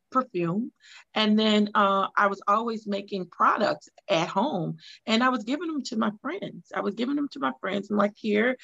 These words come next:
you try this." My grandmother made everything, literally, from medicine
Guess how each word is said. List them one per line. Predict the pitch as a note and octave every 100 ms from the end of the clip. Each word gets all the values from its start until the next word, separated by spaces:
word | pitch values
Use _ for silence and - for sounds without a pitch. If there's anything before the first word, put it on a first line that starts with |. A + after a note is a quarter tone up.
| - -
you | G3+
try | G3+ G#3+ G3+
this." | A3 G#3+
My | G#3+ G#3+ A3
grandmother | G#3+ A3 C4 D4 A3+ G#3
made | G3 F#3+ -
everything, | A3 A3 G#3 F3+ E3 F2+ - _ _ -
literally, | G3+ B3+ G3 D3+ - - _ -
from | G3+ F#3+
medicine | G#3 A#3 B3 - A3+ G#3+ G#3+